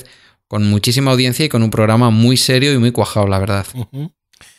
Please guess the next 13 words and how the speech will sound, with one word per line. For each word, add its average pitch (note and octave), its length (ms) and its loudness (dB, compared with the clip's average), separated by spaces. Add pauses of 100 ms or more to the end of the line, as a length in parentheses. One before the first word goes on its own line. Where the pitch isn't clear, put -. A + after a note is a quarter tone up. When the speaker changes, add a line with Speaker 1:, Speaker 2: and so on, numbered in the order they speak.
(720)
Speaker 2:
Precisamente C#3+ 560 -2
hablabas C3+ 300 0
de C3+ 140 -4
cruzar C3 340 -2
el C3+ 100 0
charco. C#3+ 600 -4
Yo G#2+ 240 -4
a - 20 2
veces A#2 280 -2
me A#2 100 2
olvido A#2+ 380 0
de A2+ 100 0
que G#2+ 460 -6